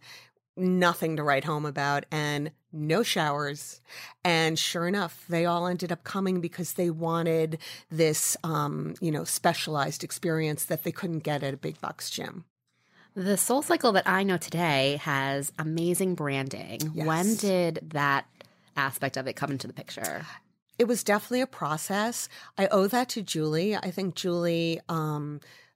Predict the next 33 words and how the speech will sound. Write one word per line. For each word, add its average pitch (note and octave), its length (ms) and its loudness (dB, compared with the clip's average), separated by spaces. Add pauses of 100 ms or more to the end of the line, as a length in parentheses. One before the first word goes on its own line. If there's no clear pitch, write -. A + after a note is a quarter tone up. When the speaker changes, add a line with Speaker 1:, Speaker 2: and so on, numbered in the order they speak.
(120)
Speaker 1:
I F3 80 2
know F3+ 240 6
Julie F3 340 2
always D#3+ 240 4
had F3 140 -2
a D#3+ 40 -6
great D#3 340 0
eye D3+ 320 -2
for D#3+ 180 -4
things, D#3+ 640 -2
and, D3+ 600 -2 (420)
um, D3 580 0 (260)
she - 260 2
really D#3 680 2 (160)
kind D3+ 240 0
of - 140 -4
spearheaded D3 760 -4
the, C#3+ 380 -4
the D#3+ 120 -2
branding D3+ 540 -2
of E3 80 -6
SoulCycle, - 800 -6 (320)
uh, D3+ 240 4
from D3+ 240 -2
the D#3 80 -2
skull D#3+ 380 4
heads D3 520 0
to D3+ 580 0 (380)
the D3+ 380 2
white D#3 340 2
lacquer C#3 920 4
to D3+ 260 2
the, C#3+ 360 0